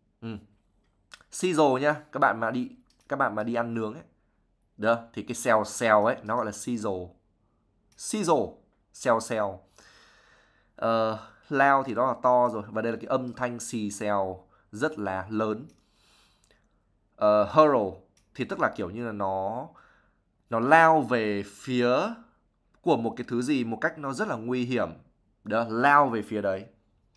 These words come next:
Vậy thì nếu mà dùng ở dạng bị động thì tức là, à, được văng ra, được hất văng ra. À, golden thì tức là nó có màu vàng hoặc là nó kiểu óng vàng thôi chứ không phải là bằng vàng. As though như thể này.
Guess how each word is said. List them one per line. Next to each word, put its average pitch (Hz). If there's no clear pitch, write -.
Vậy 151
thì 143
nếu 131
mà 180
dùng 127
ở 113
dạng 123
bị 139
động 131
thì 113
tức -
là, 110
à, 104
được 117
văng 143
ra, 131
được 98
hất 202
văng 120
ra. 110
À, 92
golden 170
thì 135
tức -
là 127
nó 120
có 120
màu 165
vàng 107
hoặc 127
là 101
nó 101
kiểu 107
óng 123
vàng 117
thôi 127
chứ 117
không 156
phải 92
là 98
bằng 95
vàng. 92
As 113
though 139
như 139
thể 117
này. 95